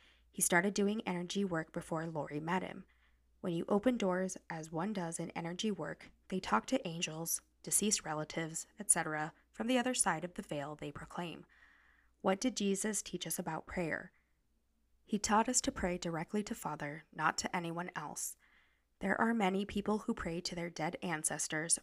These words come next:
or communicate with them, but I want you to really think about this. You don't know who you are talking to,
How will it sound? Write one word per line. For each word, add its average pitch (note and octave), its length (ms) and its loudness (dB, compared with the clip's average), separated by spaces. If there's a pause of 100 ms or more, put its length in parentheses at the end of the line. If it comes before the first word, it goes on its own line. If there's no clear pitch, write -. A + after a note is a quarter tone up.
or F#3 160 -6
communicate F#3 520 -2
with - 140 -4
them, - 300 -6 (440)
but F#3+ 120 0
I F3+ 80 6
want F#3+ 260 2
you A#3 160 4
to G#3+ 300 -2
really E3+ 280 4
think F3 240 -4
about - 300 -2
this. - 380 -8 (1200)
You G#3+ 140 6
don't A#3+ 200 6
know G3 280 2
who - 240 -4
you F3+ 140 4
are F#3+ 160 6
talking E3+ 440 -6
to, - 300 -10